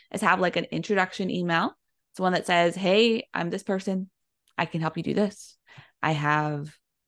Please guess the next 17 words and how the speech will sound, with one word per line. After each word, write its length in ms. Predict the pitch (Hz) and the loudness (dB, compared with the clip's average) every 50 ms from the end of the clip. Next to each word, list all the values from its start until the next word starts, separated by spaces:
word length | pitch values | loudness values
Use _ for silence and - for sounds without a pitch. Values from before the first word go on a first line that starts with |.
| _ _ _ _ _ - | _ _ _ _ _ -4
this 460 | 165 160 156 151 - - - - - - - | -2 0 0 -2 -4 -10 -16 -16 -12 -8 -8
awesome 240 | - - - 180 165 | -8 -6 -6 -4 0
program. 420 | 202 220 220 220 214 220 208 208 | 2 2 2 4 2 0 0 0
You 80 | - 180 | -2 -2
can 120 | 175 165 | -2 -2
find 160 | 156 151 156 | -2 -2 -2
out 100 | 156 - | -2 -2
more 120 | 156 156 156 | -4 -4 -4
about 160 | - - - | -4 -4 -4
it 60 | - | -2
here," 300 | - 202 214 202 208 208 _ - - _ _ _ _ _ _ _ - | 2 4 4 4 2 -2 _ -16 -20 _ _ _ _ _ _ _ -4
and 100 | 175 170 | -2 -2
just 180 | 165 - - - - - | -2 -4 -8 -12 -8 0
leave 200 | - 175 180 170 | 2 2 4 2
it 120 | 160 - | 2 0
super 220 | - 175 - 165 165 | -2 -4 -2 -2 -4
simple. 440 | - 160 160 156 - - - - | -2 -4 -4 -4 -4 -4 -4 -6